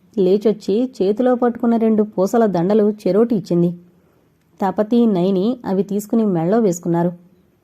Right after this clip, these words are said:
"రేపు ఉదయం మేం బయలుదేరతాం" అన్నాడు కపర్ది. "అప్పుడేనా? ఇంకో రెండు రోజులు ఉండండి" అన్నాడు నాయకుడు. "లేదు, బయలుదేరాల్సిందే, మా ప్రయాణం ఇంకా చాలా ఉంది." సరే అన్నట్లు తల ఊపాడు నాయకుడు.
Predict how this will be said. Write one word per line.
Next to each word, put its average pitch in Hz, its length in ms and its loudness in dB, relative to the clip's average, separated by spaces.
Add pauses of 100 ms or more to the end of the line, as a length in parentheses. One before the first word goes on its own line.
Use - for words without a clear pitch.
(340)
"రేపు 190 260 0
ఉదయం 190 280 0
మేం 208 180 2
బయలుదేరతాం" 175 640 0 (160)
అన్నాడు 175 380 -2
కపర్ది. 170 540 -6 (640)
"అప్పుడేనా? 190 500 0 (240)
ఇంకో 208 240 0
రెండు 175 240 0
రోజులు 202 180 0
ఉండండి" 202 440 0 (240)
అన్నాడు 170 340 -2
నాయకుడు. 170 460 -4 (680)
"లేదు, 180 280 0 (160)
బయలుదేరాల్సిందే, 180 920 0 (340)
మా 190 100 0
ప్రయాణం 175 420 -2
ఇంకా 180 260 -2
చాలా 185 400 -2
ఉంది." 175 340 -2 (840)
సరే 226 380 2
అన్నట్లు 208 380 -2
తల 185 280 -2
ఊపాడు 208 340 0
నాయకుడు. 170 480 -2